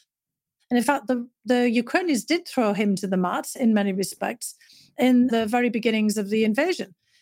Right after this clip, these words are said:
He thought that he would have intimidated Zelensky and the Ukrainian people. Again, he wasn't factoring them in. They didn't think they would fight back. He certainly discounted the Ukrainian, uh, military, and he did not think for a second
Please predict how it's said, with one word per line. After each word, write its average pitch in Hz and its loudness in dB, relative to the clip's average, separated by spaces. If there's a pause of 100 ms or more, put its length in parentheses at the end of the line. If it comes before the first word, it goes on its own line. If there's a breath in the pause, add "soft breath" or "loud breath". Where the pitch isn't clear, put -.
He 403 2
thought - -6
that 233 2
he 233 2
would 226 2
have 214 0
intimidated 214 0
Zelensky 214 0 (420 soft breath)
and 226 2
the 233 4
Ukrainian 220 2
people. 214 0
Again, 196 -2
he 190 -2
wasn't 190 -4
factoring 214 -2
them 196 2
in. 233 2
They 247 2
didn't 226 0
think 226 0
they 208 -2
would 190 -2
fight 202 -4
back. 202 -6 (300)
He 294 4
certainly 330 0
discounted 208 0
the 208 2
Ukrainian, 196 0
uh, 196 0
military, 208 0
and 226 2
he 208 2
did 311 0
not 254 -2
think 233 0
for 208 -2
a 202 0
second 202 -4